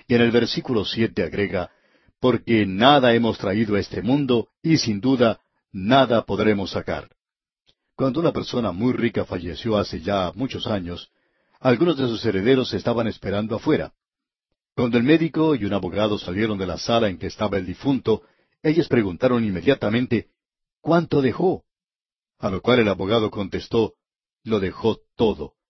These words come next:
no se llevó nada con él". Amigo oyente, venimos a este mundo de esa manera, y esa es la razón por la cual un hijo de Dios debe usar su dinero para la obra de Dios.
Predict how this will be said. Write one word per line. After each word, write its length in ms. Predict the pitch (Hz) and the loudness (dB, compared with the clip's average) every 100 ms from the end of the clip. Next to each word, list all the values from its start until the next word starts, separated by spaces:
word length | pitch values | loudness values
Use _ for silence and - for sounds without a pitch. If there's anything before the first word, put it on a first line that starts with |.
| _ | _
no 240 | 107 131 | 2 2
se 160 | 131 123 | 2 -2
llevó 320 | 98 92 113 | -2 -2 -2
nada 480 | 92 101 143 123 104 | -2 0 2 2 0
con 180 | 104 92 | -2 -6
él". 220 | 73 - _ _ _ _ _ _ _ _ | -8 -12 _ _ _ _ _ _ _ _
Amigo 340 | 104 127 123 | -2 0 0
oyente, 440 | 98 101 95 107 - _ _ _ _ | 0 -2 -2 -4 -6 _ _ _ _
venimos 520 | 127 160 196 165 - | 0 2 4 2 2
a 60 | 113 | 2
este 180 | 120 92 | 2 0
mundo 340 | 104 127 110 | -2 0 0
de 200 | 85 98 | 0 0
esa 180 | - 101 | 0 -2
manera, 440 | 82 104 120 107 _ - | -4 0 0 0 _ -10
y 200 | 104 147 | 2 2
esa 180 | 165 156 | 4 0
es 100 | 131 | 2
la 120 | 123 | 2
razón 320 | 107 - 123 | 2 0 0
por 100 | 123 | 0
la 80 | 95 | -2
cual 240 | - 131 | 2 4
un 140 | 117 127 | 4 0
hijo 180 | 120 | 0
de 140 | 101 82 | -2 -2
Dios 400 | 95 110 113 - | 0 0 -2 -8
debe 360 | 92 117 147 135 | 0 2 4 2
usar 340 | - 127 135 | 2 2 2
su 160 | - 117 | 0 -4
dinero 460 | 92 95 139 131 | -4 2 4 4
para 200 | - 117 | 4 4
la 140 | 104 87 | 4 2
obra 320 | 120 190 190 | 4 4 6
de 140 | 143 | 4
Dios. 400 | 117 101 71 - | 2 0 -4 -12